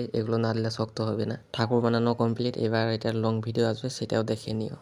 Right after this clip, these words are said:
বন্ধুরা, এর আগের ভিডিওতে আমি এক মাটি এবং তুষ মাটি কীভাবে বানাতে হয়, সেই ভিডিও দেখাচ্ছিলাম। সেটা যদি তোমরা এখনও দেখো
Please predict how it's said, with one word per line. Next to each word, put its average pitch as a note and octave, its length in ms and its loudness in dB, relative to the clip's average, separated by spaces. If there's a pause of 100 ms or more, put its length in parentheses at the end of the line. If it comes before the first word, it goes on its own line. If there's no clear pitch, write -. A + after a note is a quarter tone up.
(800)
বন্ধুরা, B2 320 8 (180)
এর B2 180 8
আগের B2 260 2
ভিডিওতে B2+ 380 0
আমি A#2+ 140 4 (420)
এক A2+ 220 4
মাটি B2 220 6 (100)
এবং A#2+ 140 2 (100)
তুষ A#2+ 140 0 (100)
মাটি B2 160 2 (100)
কীভাবে A#2+ 340 4
বানাতে A#2 320 4
হয়, B2 180 0
সেই B2 200 2
ভিডিও A#2 240 6
দেখাচ্ছিলাম। A#2+ 560 0 (160)
সেটা B2+ 220 6
যদি B2+ 200 6
তোমরা B2 240 4
এখনও B2 220 2 (100)
দেখো A#2 180 0